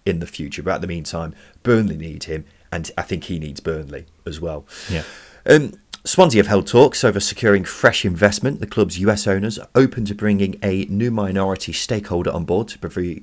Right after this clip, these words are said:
Speaker 1: provide a financial boost. Discussions with interested parties have taken place, but the majority shareholders are said to be still committed to the club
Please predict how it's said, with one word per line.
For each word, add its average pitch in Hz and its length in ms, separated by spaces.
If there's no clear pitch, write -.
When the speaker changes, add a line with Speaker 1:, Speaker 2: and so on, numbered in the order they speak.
Speaker 1:
provide 90 400
a 82 140
financial 87 500
boost. 107 440
Discussions 117 680
with 92 300
interested - 440
parties 82 360
have 73 120
taken 82 280
place, 87 300
but - 140
the - 60
majority 85 400
shareholders 101 580
are - 60
said - 220
to - 60
be 113 80
still 170 240
committed 104 340
to - 80
the 82 80
club 127 260